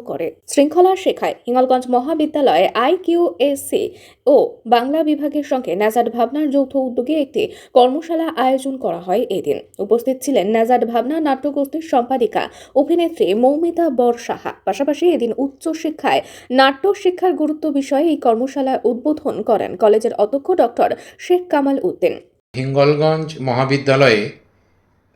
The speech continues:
Speaker 2: আইকিউএসসি এবং বাংলা বিভাগের উদ্যোগে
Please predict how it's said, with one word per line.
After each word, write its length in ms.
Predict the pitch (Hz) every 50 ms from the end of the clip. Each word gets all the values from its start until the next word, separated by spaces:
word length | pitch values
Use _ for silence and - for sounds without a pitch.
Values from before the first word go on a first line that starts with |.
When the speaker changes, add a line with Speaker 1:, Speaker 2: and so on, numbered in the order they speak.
| _ _ -
Speaker 2:
আইকিউএসসি 720 | - 117 127 139 131 - 147 147 151 151 147 147 - 160 156 151 139
এবং 200 | 120 123 123 120 117 120 113 - - _ _ _ _ _ _ _ _ _ _ _ _ _ _ _ _ _ _
বাংলা 340 | 107 110 123 123 131 135 143 143
বিভাগের 540 | 139 143 131 143 147 147 139 147 147 147 143 131
উদ্যোগে 440 | 127 117 110 135 139 135 135 139 127